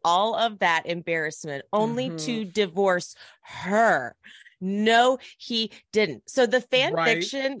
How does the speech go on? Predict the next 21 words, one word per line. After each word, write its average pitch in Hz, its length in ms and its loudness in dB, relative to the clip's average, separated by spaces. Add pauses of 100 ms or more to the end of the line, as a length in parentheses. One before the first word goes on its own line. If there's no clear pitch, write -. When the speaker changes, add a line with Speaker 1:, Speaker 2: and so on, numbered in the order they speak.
Speaker 1:
the 254 240 0
fan 269 240 2
fiction 277 400 -6
I've 175 220 0
been 190 160 -4
writing 165 300 -2
in 156 100 -6
my 151 180 -4
head, 180 160 -4
there 226 160 0
are 247 100 4
a 247 60 0
couple 285 320 -4
scenarios 196 760 0
<laughs> - 60 -8
I've 190 260 -2
been 214 260 -2
writing 180 320 -2
in 165 160 -8
my 143 200 -6
head. 113 280 -10